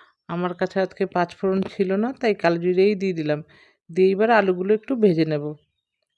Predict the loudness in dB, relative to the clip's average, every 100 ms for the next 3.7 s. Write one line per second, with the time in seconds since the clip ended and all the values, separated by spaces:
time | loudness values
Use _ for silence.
0 | _ _ _ -12 -6 0 2 2 0 -2
1 | -8 -6 -2 0 2 0 -2 -4 -2 -2
2 | -2 0 2 0 0 -2 -4 -20 _ _
3 | -6 -2 0 0 2 2 0